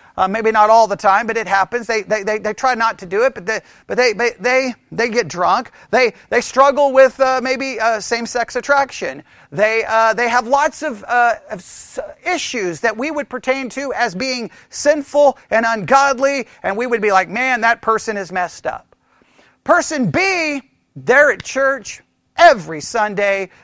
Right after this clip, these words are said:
They read their Bible, they study their Bible, and they would be the person that would appear to be godly.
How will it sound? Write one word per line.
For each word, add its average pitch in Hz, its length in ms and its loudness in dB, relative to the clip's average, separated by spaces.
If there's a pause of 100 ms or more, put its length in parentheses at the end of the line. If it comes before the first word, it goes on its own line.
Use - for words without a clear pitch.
They 208 120 0
read 302 320 0
their 254 160 4
Bible, 214 540 2 (140)
they 185 120 -4
study 294 480 0
their 233 200 0
Bible, 202 600 2 (200)
and 202 160 -2
they 294 160 8
would 302 180 -2
be 277 140 -4
the 240 120 -4
person 254 480 -2
that 233 160 0
would 240 140 -2
appear 254 380 -4
to 247 120 -8
be 240 420 -4 (440)
godly. 175 720 2